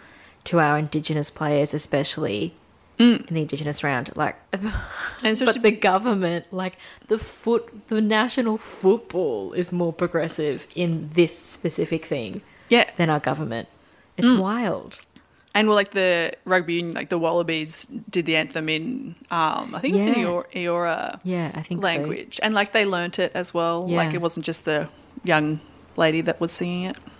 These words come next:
Speaker 2: Um, I think she was, like, a high school student for, like, Newtown Performing Arts.
Speaker 1: Yeah.
Speaker 2: Big deal for her.
Speaker 1: Yeah.
Speaker 2: So it's, it's wild, the, just the difference between the government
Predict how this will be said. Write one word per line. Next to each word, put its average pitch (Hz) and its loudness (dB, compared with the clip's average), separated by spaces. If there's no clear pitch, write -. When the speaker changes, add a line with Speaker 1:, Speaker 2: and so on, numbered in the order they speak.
Speaker 2:
Um, 180 0
I 175 -4
think 294 2
she - 0
was, - -2
like, 415 2
a 220 4
high 165 4
school - -2
student - -6
for, - -6
like, 170 -4
Newtown 160 -4
Performing 156 -4
Arts. - -4
Speaker 1:
Yeah. 160 4
Speaker 2:
Big 196 0
deal - -6
for - -8
her. - -10
Speaker 1:
Yeah. 156 -6
Speaker 2:
So - 0
it's, 175 0
it's 190 0
wild, 175 4
the, - -4
just 220 -2
the 185 0
difference - -4
between 160 2
the 180 0
government - 0